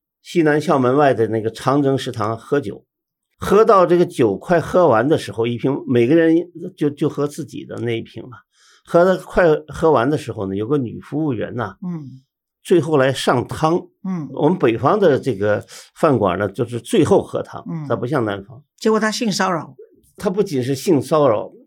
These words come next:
Speaker 1: 他照着人家那个女服务员的屁股上啊，就拍了一巴掌。
Speaker 2: <laughs> 真的是。
Speaker 1: 当时我大吃一惊，我说：
Speaker 2: 嗯，
Speaker 1: “你这个家伙，
Speaker 2: 怎么可以这样子？”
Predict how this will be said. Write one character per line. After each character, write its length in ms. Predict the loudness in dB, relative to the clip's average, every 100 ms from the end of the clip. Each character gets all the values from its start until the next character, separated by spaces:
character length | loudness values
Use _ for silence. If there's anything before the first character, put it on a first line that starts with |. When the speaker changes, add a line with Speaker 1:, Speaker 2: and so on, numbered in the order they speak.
| _ _ -2
Speaker 1:
他 260 | 0 0 _ 0
照 260 | 4 4
着 140 | 4 2
人 160 | 2
家 440 | 2 2 2 -2 -8 _ _
那 140 | -4 -2
个 80 | 0
女 160 | -2
服 140 | -4 -2
务 60 |
员 160 | -2 0
的 80 | -4
屁 260 | -4 -4
股 120 | -2 -4
上 180 | -8
啊， 160 | -12 -18 _ -8
就 120 | -8
拍 340 | -6 0 2
了 300 | 2 0 -4 _ _ -8
一 120 | -6
巴 220 | -2 -2
掌。 200 | -4 -14 _ _
Speaker 2:
<laughs> 260 | -4 0 2
真 220 | 0 0
的 100 | 0
是。 220 | -2 0
Speaker 1:
当 160 | 0 0
时 160 | 2 2
我 500 | 2 2 2 0 -4 _ _
大 180 | -4 -4
吃 240 | -4 -6 -4
一 120 | -6
惊， 220 | -6 -6
我 180 | -4 -4
说： 80 | -4
Speaker 2:
嗯， 200 | -6 -10 _ -6
Speaker 1:
“你 60 | 0
这 80 | 2
个 100 | 2
家 120 | 2
伙， 20 |
Speaker 2:
怎 0 |
么 0 |
可 40 | 2
以 60 |
这 100 | 0
样 140 | -2 -4
子？” 160 | -14